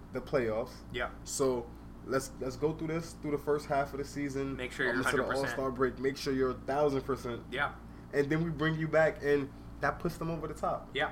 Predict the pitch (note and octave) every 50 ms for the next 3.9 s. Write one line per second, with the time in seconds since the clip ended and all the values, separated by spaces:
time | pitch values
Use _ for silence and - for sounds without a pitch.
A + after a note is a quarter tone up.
0 | - - - - - E3+ D#3+ B2+ C3 D3 - E3+ E3 E3 E3 F#3 G3 F#3+ F3 F3
1 | F#3 F#3 F3 D#3 C3 - - - - - - - - D#3+ D3 C#3 D#3+ F3 E3 -
2 | E3 F3 D#3+ D#3+ D#3 - - F3 E3+ E3 E3 D3 C3+ C3 B2+ A#2+ A2 - A#2 A2+
3 | A2+ - C#3+ C3 B2+ B2 A#2 A#2 A2+ A2 G#2+ G2+ A2 G#2+ G#2 G#2 -